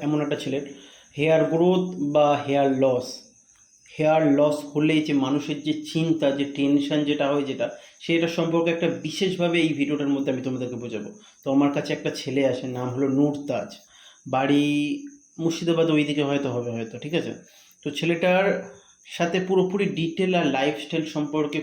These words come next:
পুরোপুরি এই ভিডিওটা দেখলে তোমরা অন-, মানে বলতে পারো যে অনেক কিছু তোমরা বুঝতে পারবে। তো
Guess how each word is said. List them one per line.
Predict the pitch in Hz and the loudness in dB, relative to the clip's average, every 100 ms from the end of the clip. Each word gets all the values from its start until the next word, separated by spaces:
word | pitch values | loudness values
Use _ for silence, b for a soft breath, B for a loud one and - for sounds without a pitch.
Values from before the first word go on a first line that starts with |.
| - | -4
পুরোপুরি | 196 - 214 | -2 0 2
এই | 202 180 | 0 0
ভিডিওটা | 180 180 175 | 0 2 2
দেখলে | 175 180 | 2 0
তোমরা | 180 185 | 0 0
অন-, | 180 175 170 | -2 2 4
মানে | 165 160 - B B | 4 2 -2 B B
বলতে | 180 202 | 0 2
পারো | 208 | 4
যে | 214 | 4
অনেক | 208 180 | 4 2
কিছু | 180 | 0
তোমরা | 180 185 | 2 2
বুঝতে | 135 123 131 | 2 0 -2
পারবে। | 123 123 - - b b b | -2 -4 -8 -16 b b b
তো | 175 | 2